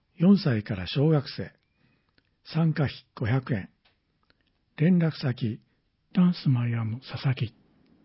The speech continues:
電話、零九零五三一三の二一五五。公式ラインアイディー、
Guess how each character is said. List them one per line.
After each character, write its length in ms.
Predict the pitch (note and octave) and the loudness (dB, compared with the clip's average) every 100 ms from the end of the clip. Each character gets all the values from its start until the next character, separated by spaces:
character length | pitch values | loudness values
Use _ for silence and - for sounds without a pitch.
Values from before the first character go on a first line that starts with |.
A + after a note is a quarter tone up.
| _ _ D#3+ | _ _ 0
電 240 | E3 E3 | 4 4
話、 240 | D3 G#2+ _ _ _ _ - | 2 0 _ _ _ _ -2
零 200 | D3+ G3 | 2 2
九 320 | F#3+ F#3+ D3 | 2 4 4
零 280 | A#2+ G2+ E2+ _ _ _ _ - | 2 -2 -6 _ _ _ _ -4
五 220 | D3+ F#3+ | -2 0
三 260 | G3+ D#3+ | 2 2
一 80 | C3 - - | 2 -2 -4
三 240 | B2+ G#2+ | -2 -2
の 160 | F#2 - _ _ | -4 -10 _ _
二 280 | B2+ D3+ F3+ | 2 4 4
一 180 | E3 C#3+ | 2 -2
五 260 | B2 A#2+ G#2+ | 0 0 -2
五。 300 | G2+ E2+ - _ _ _ _ _ _ _ | -6 -10 -14 _ _ _ _ _ _ _
公 220 | - E3+ G3 | -4 0 0
式 260 | - E3+ | 0 2
ラ 160 | D3 C3+ | 4 4
イ 160 | C3+ | 2
ン 100 | C#4 | 0
ア 80 | C3 | 0
イ 100 | B2+ | 0
デ 100 | A#2+ | 0
ィ 80 | |
ー、 20 | G#2+ | -2